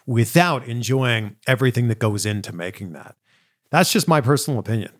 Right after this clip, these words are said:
And I think that the best creators, like, look at how much Mister Beast loves the process of creating a video and then putting it out there and, okay,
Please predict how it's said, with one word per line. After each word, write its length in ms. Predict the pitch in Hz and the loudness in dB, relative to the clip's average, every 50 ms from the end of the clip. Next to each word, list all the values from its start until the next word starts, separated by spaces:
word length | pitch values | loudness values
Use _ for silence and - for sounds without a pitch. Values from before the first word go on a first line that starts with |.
| _ _ _ _ _ | _ _ _ _ _
And 140 | 113 110 113 | -2 0 0
I 80 | 113 | 0
think 360 | 107 - - 127 120 113 - - | 0 0 0 0 0 -2 -2 -2
that 280 | 127 113 110 - _ | -2 -2 -2 -4 _
the 140 | - 123 120 | -4 -4 -4
best 400 | 107 101 120 131 143 - - - | -2 0 2 2 2 0 -2 -6
creators, 640 | - - 135 110 92 82 80 73 76 76 73 - - | -6 -4 -2 -2 -2 -2 -6 -8 -10 -12 -10 -6 -6
like, 160 | 107 - - | -6 -4 0
look 200 | 123 139 135 - | 0 0 2 2
at 120 | 170 139 | 0 0
how 160 | 98 127 143 143 | 2 2 2 2
much 200 | 139 135 - - | 2 0 0 0
Mister 280 | 131 120 - - 139 | -2 -2 0 -2 -4
Beast 400 | 110 - 110 113 110 - - - | -2 -2 -2 -2 -2 -2 -6 -6
loves 720 | 120 113 120 127 135 139 147 147 151 151 147 131 131 - | -6 -4 -2 0 2 4 4 4 4 2 2 0 -2 -4
the 100 | 131 120 | -6 -6
process 1000 | - - - - 107 110 120 127 135 135 123 - - 127 107 - - - - - - _ _ _ _ _ _ | -8 -12 -12 -8 -2 2 4 4 4 4 2 -2 -4 -4 -6 -6 -6 -6 -6 -8 -10 _ _ _ _ _ _
of 160 | - 127 - - | -6 -6 -6 -6
creating 800 | - - 127 117 104 107 110 120 120 120 123 117 113 110 104 104 - | -6 -2 -2 -2 0 0 0 0 2 2 2 2 2 0 -4 -6 -6
a 80 | 104 98 | -8 -8
video 440 | 85 110 110 113 120 113 110 98 92 | -4 -4 -2 0 0 0 0 -2 -2
and 80 | 95 | -4
then 140 | 98 95 95 | -4 -6 -8
putting 320 | 92 - 120 113 110 107 | -6 -4 -2 -2 -2 -2
it 100 | 104 98 | -2 -2
out 280 | 104 110 120 117 - - | 0 0 0 -2 -2 -2
there 180 | 107 92 92 92 | -4 -4 -2 -4
and, 200 | 90 90 - - | -6 -8 -10 -8
okay, 380 | - 101 101 - 156 196 220 | -8 -8 -2 0 0 0 0